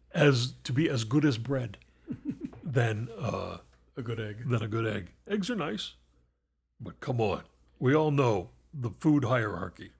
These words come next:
Speaker 2: Well, sure, but
Speaker 1: Bread is the king of the foods.
Speaker 2: you don't wanna be a bad egg 'cause then you're Veruca Salt.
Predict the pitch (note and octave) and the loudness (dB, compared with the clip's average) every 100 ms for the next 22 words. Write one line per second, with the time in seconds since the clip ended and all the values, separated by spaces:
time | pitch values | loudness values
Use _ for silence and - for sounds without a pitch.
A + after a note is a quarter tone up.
0 | - D3 - E3+ F#2 F2+ A2+ - B2 C3 | -4 -2 0 -2 -2 -8 -10 -4 6 8
1 | F3 F3 C3 C3+ - D#3+ A#2 G#2 G2+ G#2+ | 10 8 6 2 4 4 4 0 -4 -2
2 | C3+ G2+ F2 - D3 D#3 F3 D3+ C3+ B2+ | 0 0 -2 -4 0 2 4 4 2 2
3 | B2 C3+ C3+ A#2+ A2 G2+ A2+ A2+ G#2+ G2+ | 4 4 4 4 0 -2 -2 -2 -2 -4
4 | G#2 G2+ F#2 - B2+ - - | -6 -8 -10 -12 -14 -14 -18